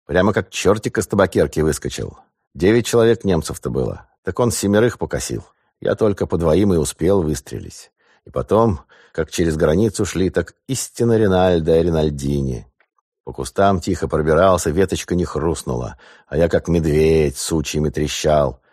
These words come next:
Аж пот градом тек. Думал, что услышат немецкие стражники. Но Бог миловал, не заметили нас. Тихо, стало быть, прошли. Тихо, Виктор Петрович.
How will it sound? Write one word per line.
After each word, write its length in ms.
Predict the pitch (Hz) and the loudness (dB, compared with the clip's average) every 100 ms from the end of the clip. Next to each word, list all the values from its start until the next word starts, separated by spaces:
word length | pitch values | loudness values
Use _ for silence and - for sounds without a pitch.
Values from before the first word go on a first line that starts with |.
| _ _ _ | _ _ _
Аж 260 | 107 95 - | -2 -2 -4
пот 320 | - 123 101 | 0 2 2
градом 540 | 95 85 87 80 78 73 | 0 2 2 2 0 -4
тек. 500 | - 78 65 - _ _ _ _ - | -2 0 0 -6 _ _ _ _ -8
Думал, 340 | - 123 113 | 0 2 2
что 260 | 90 - 98 | 0 0 0
услышат 480 | 90 113 123 98 90 | 0 -2 -2 -2 -2
немецкие 440 | 85 92 - 80 | 0 0 -2 -4
стражники. 680 | - 78 71 64 62 - - _ _ _ _ | 0 0 0 -2 -10 -12 -20 _ _ _ _
Но 180 | - - | -14 -4
Бог 300 | 107 - 80 | -2 -2 -2
миловал, 580 | 80 127 123 104 69 - _ - | 0 2 4 2 0 -4 _ -10
не 100 | 64 | -8
заметили 500 | 62 71 98 90 85 | -4 -2 0 0 0
нас. 340 | 69 - - _ _ _ _ _ _ _ _ _ | -2 -6 -14 _ _ _ _ _ _ _ _ _
Тихо, 300 | - 87 - | -2 -2 -2
стало 320 | - 76 69 | -2 0 0
быть, 180 | 57 - | -2 -6
прошли. 500 | 67 64 - 58 - - _ _ _ _ | -4 -4 -6 -8 -10 -20 _ _ _ _
Тихо, 380 | - 85 90 85 | -8 -2 -2 0
Виктор 320 | 78 76 71 | -2 -2 -6
Петрович. 680 | 67 69 67 62 53 - - | -8 -8 -6 -6 -8 -14 -20